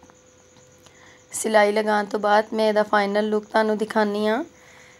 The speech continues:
ਬਹੁਤ ਸਾਰੀਆਂ ਦੁਆਵਾਂ 'ਚ ਯਾਦ ਰੱਖਿਓ। ਇਨਸ਼ਾਅੱਲਾ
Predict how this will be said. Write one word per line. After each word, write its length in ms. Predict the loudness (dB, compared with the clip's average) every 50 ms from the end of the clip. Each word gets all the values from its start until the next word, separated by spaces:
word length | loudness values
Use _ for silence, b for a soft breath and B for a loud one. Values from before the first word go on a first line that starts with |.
| B B _ _
ਬਹੁਤ 400 | -4 -4 -2 0 0 0 0 0
ਸਾਰੀਆਂ 380 | 0 0 0 0 0 -2 -2 -2
ਦੁਆਵਾਂ 420 | 0 0 0 0 0 -2 -2 -4
'ਚ 120 | -6 -4 -2
ਯਾਦ 280 | 0 2 2 0 0 -2
ਰੱਖਿਓ। 520 | -4 -6 -6 -4 -2 -2 -2 -2 -2 -6 -10 -14 -20 -20 -20 _ _ _ _ _ _ -8 -8 -8 -8 -12 -16 -20 -20 _ _ _ _ _ _ _ _ -20 -20 _ -20 -20 -20 -20 -20 _ _ B B B B B B B B B B B B _ _
ਇਨਸ਼ਾਅੱਲਾ 720 | -4 -4 -2 -4 -4 -4 -2 -2 -2 0 2 2 2 2